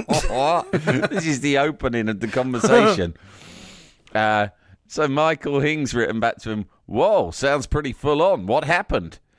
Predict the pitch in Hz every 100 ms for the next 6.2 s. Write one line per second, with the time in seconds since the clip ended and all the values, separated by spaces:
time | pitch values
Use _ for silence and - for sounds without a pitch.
0 | _ 101 101 - 101 92 - 92 87 -
1 | - _ _ - 110 - 151 165 156 135
2 | - 123 113 98 104 95 - 110 98 98
3 | - 123 120 - 110 110 107 90 80 104
4 | 101 82 - - 120 226 226 180 - 156
5 | 135 120 147 120 110 - 165 175 - 85
6 | 78 -